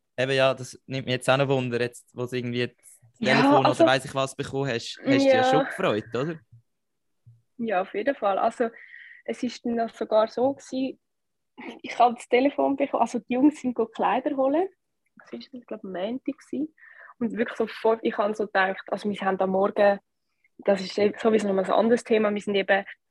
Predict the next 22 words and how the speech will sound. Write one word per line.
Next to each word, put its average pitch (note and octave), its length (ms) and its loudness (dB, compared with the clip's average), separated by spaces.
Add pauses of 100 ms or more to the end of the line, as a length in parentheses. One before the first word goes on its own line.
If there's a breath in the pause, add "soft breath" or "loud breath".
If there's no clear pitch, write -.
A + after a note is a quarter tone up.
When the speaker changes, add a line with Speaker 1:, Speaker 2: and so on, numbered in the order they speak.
(180)
Speaker 2:
wir G3 100 -6
haben G3 80 -4
zwei G#3+ 260 0
Wochen A3 300 -4
Pre-Olympic C4+ 640 2
Camp C4 300 -6
gehabt B3 240 -8
in G#3 100 -14
Kanada D#4 440 -2 (160)
und G#3+ 140 -18
dann G#3 120 -8
sind G#3+ 160 -12
wir G3 80 -12
ein F#3+ 160 -20
paar G3 180 -2
Tage G3 200 -10 (100)
daheim G3+ 240 0
gewesen - 280 -6
und G#3 100 -8
in G3 200 -6 (220)
diesen G3+ 260 4
paar F#3+ 240 2